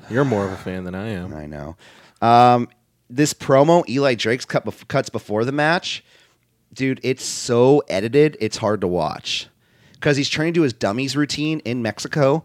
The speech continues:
Speaker 2: so he tries to do it in Spanish.
Speaker 1: Is he good at it?
Speaker 2: No. He goes, "Tonto, si, tonto," and the whole crowd is just
Speaker 1: Oh,
Speaker 2: like
Speaker 1: what a heel. He can't even speak our language
Speaker 2: like,
Speaker 1: well.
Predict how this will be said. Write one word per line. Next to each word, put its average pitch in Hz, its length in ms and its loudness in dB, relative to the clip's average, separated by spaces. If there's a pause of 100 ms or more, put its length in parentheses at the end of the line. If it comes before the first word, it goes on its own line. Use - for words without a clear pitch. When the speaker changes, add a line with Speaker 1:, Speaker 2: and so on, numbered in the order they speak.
(160)
Speaker 2:
so - 160 -4
he 127 80 -2
tries 123 300 0
to 123 60 -12
do 131 120 -2
it 104 40 -2
in 98 60 -10
Spanish. - 720 -4 (440)
Speaker 1:
Is 127 140 -4
he 107 60 -6
good 104 280 -8
at 165 120 4
it? 226 200 0
Speaker 2:
No. 104 720 2 (180)
He 117 140 -4
goes, 117 180 -2 (180)
"Tonto, 208 760 -2
si, 247 520 -8 (100)
tonto," 226 460 -4
and 123 160 -10
the 113 100 -8
whole 139 260 0
crowd 135 240 2
is 110 60 -2
just 156 120 6
Speaker 1:
Oh, - 80 10
Speaker 2:
like 175 160 8
Speaker 1:
what 180 120 8
a 175 60 8
heel. 185 360 8
He 170 60 -2
can't 185 180 4
even 170 160 2
speak - 340 0
our 151 140 6
language 143 420 4
Speaker 2:
like, 123 100 4
Speaker 1:
well. 131 280 0